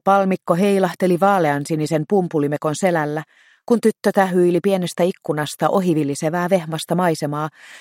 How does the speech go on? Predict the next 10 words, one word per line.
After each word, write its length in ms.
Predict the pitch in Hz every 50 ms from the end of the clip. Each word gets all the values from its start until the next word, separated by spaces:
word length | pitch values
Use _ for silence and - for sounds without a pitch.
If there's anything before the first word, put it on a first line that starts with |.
| - -
jossa 260 | 165 160 - - 160
vuorottelivat 680 | 143 180 180 180 175 165 - _ - 165 156 151 160 156 - - -
peltovainiot 840 | 185 190 196 190 - 185 170 180 180 175 175 170 170 170 170 170 - - - - - - _ _ -
ja 60 | 196 -
pihkaisina 600 | - 226 202 - - 156 147 143 - 165 151 151 147
tuoksuvat 440 | - 165 151 - - - 170 170 165 - -
petäjiköt. 560 | - 156 - - 165 170 190 - - 190 180 - - - _ _ _ _ _ _ _ _ _ _ _ _ _ _ _ _ _ _ _ _ _ _ _ _ _
Tukalasta 520 | 240 247 - 240 233 233 220 - - 226
matkanteosta 680 | 208 233 240 - - 240 220 185 214 202 190 - 190 185
huolimatta 640 | 175 240 240 233 220 196 190 180 - _ _ -